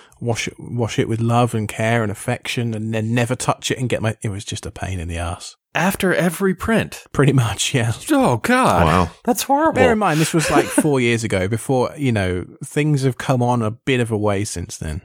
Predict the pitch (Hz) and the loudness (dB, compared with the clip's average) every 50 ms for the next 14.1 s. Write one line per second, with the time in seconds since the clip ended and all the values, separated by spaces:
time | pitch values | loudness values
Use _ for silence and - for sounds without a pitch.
0 | - _ - - 127 123 123 123 113 - - - - 107 98 92 90 87 87 87 | -12 _ -6 -4 0 0 2 0 0 -2 -4 -2 0 2 4 4 4 4 4 2
1 | 90 95 95 92 92 92 92 90 92 - - - 107 104 101 95 95 101 107 101 | 2 2 2 4 4 4 4 2 0 0 -2 0 2 2 2 4 4 2 2 2
2 | 101 104 101 98 - - 117 117 123 123 113 107 107 98 95 92 92 95 90 - | 2 2 0 0 0 0 0 0 2 2 2 2 2 0 2 2 0 0 0 0
3 | 98 90 90 90 90 87 - - 104 104 104 98 90 110 107 - 110 98 95 92 | 0 0 0 0 -2 -2 -2 0 0 2 2 2 2 0 0 0 0 0 2 2
4 | 92 90 98 101 98 98 98 101 101 95 87 - 95 101 - - 98 92 92 95 | 2 2 0 0 0 0 2 2 2 0 -2 -2 -2 -2 -2 0 -2 0 0 2
5 | 90 87 85 - 82 87 - - 95 87 85 87 85 85 87 82 - 87 87 85 | 2 2 2 2 2 2 0 0 0 0 0 0 0 -2 -2 -4 -2 -2 -2 -2
6 | 78 - - 95 92 92 90 90 90 92 90 87 87 85 - - 90 87 85 85 | -2 -2 -2 -2 -2 0 0 0 0 2 2 2 2 0 -2 -2 -2 -2 0 0
7 | 85 82 82 80 78 76 76 - - - - - - - 95 90 87 98 98 95 | -2 -2 -2 -2 -2 -4 -6 -8 -10 -16 -18 -16 -8 -4 -2 0 2 2 2 2
8 | 92 87 - - 90 82 78 95 92 87 85 85 85 85 85 85 85 85 85 85 | 2 0 0 -2 -2 -2 0 0 2 2 2 2 2 2 0 0 0 0 -2 -2
9 | - - 90 82 80 80 78 76 - - - - - - - - - - - 87 | -2 0 0 2 2 2 0 -2 -4 -10 -10 -12 -16 -16 -16 -16 -16 -16 -10 -4
10 | 85 98 98 104 110 110 110 107 98 95 98 98 - - 95 95 82 - - 85 | 0 2 2 2 2 2 2 0 2 2 0 0 0 0 -2 -2 -2 -2 0 0
11 | 82 85 85 82 78 - - - - - 90 82 80 82 80 80 85 90 85 - | 2 2 2 0 -2 -4 -8 -8 -6 -4 -4 -2 -2 -2 -4 -4 -6 -6 -8 -10
12 | - - 92 85 82 82 82 78 78 78 87 - _ - 101 98 92 - - 92 | -6 -2 -2 -2 0 -2 -2 -2 -4 -4 -6 -10 _ -2 0 0 0 0 -2 -4
13 | - - - 92 92 85 85 85 82 78 76 82 82 82 78 - - - 76 76 | -4 -4 -2 0 2 2 2 2 0 -2 -4 -4 -4 -4 -2 -4 -4 -6 -6 -6
14 | - - | -8 -10